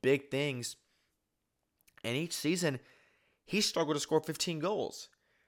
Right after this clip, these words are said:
This season, he's played in fourteen games, just five points,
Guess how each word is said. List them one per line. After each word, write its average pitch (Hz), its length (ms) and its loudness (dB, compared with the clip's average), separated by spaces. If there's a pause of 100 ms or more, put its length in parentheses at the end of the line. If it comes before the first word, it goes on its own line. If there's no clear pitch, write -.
(380)
This 139 180 0
season, 151 240 0
he's 135 120 -4
played 127 260 2
in 110 80 -10
fourteen 120 500 -2
games, 117 380 -2
just - 240 -8
five 113 320 2
points, 117 360 -4